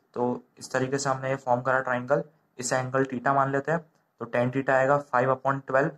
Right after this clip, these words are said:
ये आ गया, ये ninety degree angle है। तो hypotenuse कितना आएगा?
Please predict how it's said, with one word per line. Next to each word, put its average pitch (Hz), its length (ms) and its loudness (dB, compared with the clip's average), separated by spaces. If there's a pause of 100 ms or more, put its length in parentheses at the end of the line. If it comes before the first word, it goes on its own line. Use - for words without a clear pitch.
(280)
ये 127 80 0
आ 131 100 6
गया, 139 180 0 (300)
ये 123 60 -6
ninety 123 280 0
degree 135 220 0
angle 139 300 2
है। 147 100 0 (540)
तो 123 160 2
hypotenuse 139 600 0
कितना - 260 -2
आएगा? 151 220 4